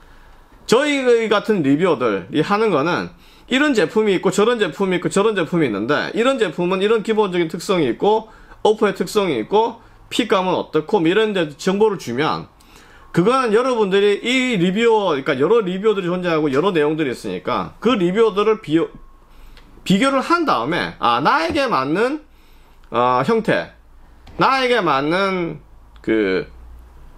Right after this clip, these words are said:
그라운드 환경과 그 다음에 내가 주로 운동을 하는 환-, 사-, 상황, 그 다음에 빈도,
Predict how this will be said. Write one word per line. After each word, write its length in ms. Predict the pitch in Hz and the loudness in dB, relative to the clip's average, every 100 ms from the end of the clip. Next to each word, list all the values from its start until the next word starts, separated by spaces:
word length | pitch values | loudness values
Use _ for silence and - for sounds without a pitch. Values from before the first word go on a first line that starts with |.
| - - - - - | -20 -20 -20 -20 -2
그라운드 380 | 160 196 220 208 | 2 2 0 0
환경과 580 | 170 143 151 156 185 | 0 0 0 2 0
그 80 | 147 | 0
다음에 320 | 151 147 135 | 0 0 -2
내가 360 | 120 120 175 180 | 0 0 0 -2
주로 260 | - 185 185 | -2 0 0
운동을 420 | 135 143 175 175 | 0 2 2 0
하는 320 | 165 160 156 | 0 0 -2
환-, 240 | 156 110 - | -4 -6 -6
사-, 240 | - 131 - | -6 -6 -4
상황, 500 | - 165 139 92 - - | -2 0 0 -2 -10 -6
그 100 | 135 | 0
다음에 480 | 165 156 165 208 214 - - | 0 0 0 -2 -4 -12 -4
빈도, 500 | 202 208 147 82 | 0 2 0 -2